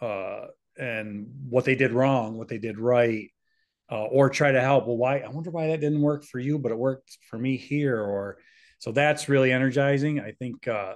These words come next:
the ag community has always been, um, an awesome, there's always been an awesome network and cohesiveness to most everybody in the ag industry is, uh, uh, and just seeing, seeing people come together from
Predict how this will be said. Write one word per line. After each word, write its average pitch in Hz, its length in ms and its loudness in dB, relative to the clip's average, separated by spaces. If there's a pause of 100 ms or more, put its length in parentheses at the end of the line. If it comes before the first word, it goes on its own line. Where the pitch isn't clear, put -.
(160)
the 131 180 -6
ag 123 260 0
community 131 500 2
has 110 160 -4 (120)
always 117 340 -6
been, 110 520 -8 (520)
um, 104 600 -6 (160)
an 135 120 -4
awesome, 117 760 0 (440)
there's 123 120 0
always 170 160 6
been 165 120 6
an 151 60 4
awesome 143 360 2
network 127 440 -4
and 104 140 -14
cohesiveness 117 680 -8
to 104 220 -8 (400)
most 120 220 -8
everybody 110 420 -4
in 104 80 -8
the 104 160 -8
ag 104 340 -8
industry 107 480 -6
is, 101 320 -10 (420)
uh, 110 120 -10 (180)
uh, 110 200 -12
and 110 340 -10
just - 200 -8
seeing, 156 280 6
seeing 196 240 4
people 147 240 4
come 143 260 2
together 131 340 4
from 110 320 -10